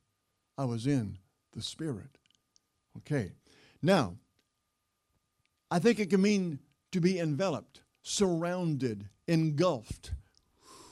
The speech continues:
Just comes around us. And when that happens, friends, something marvelous begins to take place.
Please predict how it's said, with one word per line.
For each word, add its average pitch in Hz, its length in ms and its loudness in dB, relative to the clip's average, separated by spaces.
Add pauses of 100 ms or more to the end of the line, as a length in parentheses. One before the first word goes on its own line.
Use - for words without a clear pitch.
(340)
Just 175 260 0
comes 202 380 -2
around 147 540 -4
us. - 440 -14 (1900)
And 156 220 6
when 294 300 8
that 262 240 8
happens, 170 500 0
friends, 123 640 -4 (1160)
something 220 420 4
marvelous 208 480 4
begins 170 240 2
to 170 80 2
take 170 240 -2
place. - 640 -6